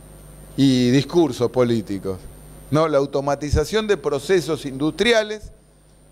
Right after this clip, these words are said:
va a permitir una mejora en la calidad de vida de, de la humanidad a lo largo del siglo diecinueve. Y también va a producir, va a producir una nueva burguesía industrial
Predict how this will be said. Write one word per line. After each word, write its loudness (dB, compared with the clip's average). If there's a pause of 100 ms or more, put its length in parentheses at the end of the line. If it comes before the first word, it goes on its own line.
(520)
va 4
a -2
permitir -4
una -2
mejora -2
en -2
la 2
calidad 2
de 4
vida 2
de, -2 (300)
de 0
la 0
humanidad 0
a -6
lo -6
largo -4
del -6
siglo -8
diecinueve. -12 (160)
Y -8
también -2
va 2
a -2
producir, 0 (1080)
va 4
a -2
producir -8 (520)
una -2
nueva 2
burguesía 0
industrial 2